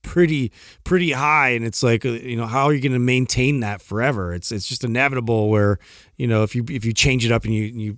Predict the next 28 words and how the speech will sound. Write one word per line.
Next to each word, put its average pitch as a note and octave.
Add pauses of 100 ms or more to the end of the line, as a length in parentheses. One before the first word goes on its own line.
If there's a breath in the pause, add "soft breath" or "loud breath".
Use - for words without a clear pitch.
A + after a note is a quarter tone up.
present B2+
something A2+
new B2
to -
the G#2
body, G#2+
even A#2+
if A2
it's, - (440 loud breath)
uh, G#2+
you A2+
know, G#2+
a G#2
dramatic A2
shift -
of, G2+
of G#2
volume, G2+
it's G2+
gonna G2+
respond, G#2
you G2+
know, G2
again, G#2
and F2+
it's G2+
gonna G2
s-, -